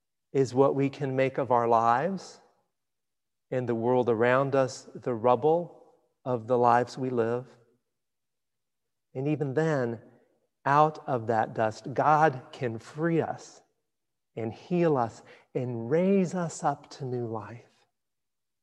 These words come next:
And we come to this psalm, and there it is, dust, right at the heart of it, at the heart of this psalm. God remembers. God remembers how we are formed. God remembers that we are made of dust.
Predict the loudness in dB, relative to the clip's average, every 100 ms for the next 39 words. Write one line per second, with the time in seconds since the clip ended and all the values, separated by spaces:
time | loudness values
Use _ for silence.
0 | _ _ _ _ _ _ _ _ _ _
1 | _ _ _ _ _ _ -4 -4 -2 0
2 | 2 4 2 0 -10 -10 -12 -16 -20 _
3 | -6 0 4 4 4 4 2 -2 -6 -2
4 | 0 -2 -8 -20 -20 -20 -20 4 8 8
5 | 6 0 -12 -2 -2 0 -2 2 4 6
6 | 6 2 0 0 0 -6 2 4 4 2
7 | -2 -4 -2 0 0 2 4 4 2 -2
8 | 0 0 0 -2 4 6 6 6 4 2
9 | 4 0 0 2 2 4 2 0 -2 0
10 | 2 0 -6 -18 0 4 4 2 -2 -2
11 | -2 0 0 -2 -2 -4 -4 -4 -4 -2
12 | 2 4 2 2 0 0 -2 -2 -6 -6
13 | -12 -20 -20